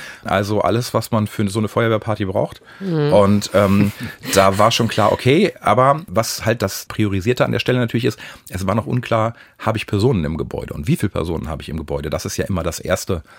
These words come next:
Speaker 1: wenn wir da an so ein Objekt herankommen. Und um die Frage ging's erstmal. Und da war es tatsächlich so, dass sich dann rausstellte,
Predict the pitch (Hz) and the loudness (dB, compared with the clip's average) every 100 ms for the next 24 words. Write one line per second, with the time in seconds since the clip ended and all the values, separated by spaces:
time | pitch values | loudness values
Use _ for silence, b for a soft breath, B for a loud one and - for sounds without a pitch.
0 | B 82 78 82 78 76 76 80 78 - | B -6 -2 -2 -2 -4 -6 -6 -6 -6
1 | 73 - 73 73 - 71 71 - 82 - | -10 -6 -4 -4 -6 -8 -8 -6 -8 -10
2 | _ 95 - 87 90 85 78 - - - | _ -12 -6 -4 -4 -6 -8 -12 -14 -18
3 | - _ _ - - 85 113 - 110 - | -20 _ _ -8 -2 2 2 0 -4 -4
4 | 104 98 - 95 131 127 - 101 95 - | -4 -4 -2 0 0 0 -2 -2 0 0
5 | - - 120 123 123 | 0 0 0 2 0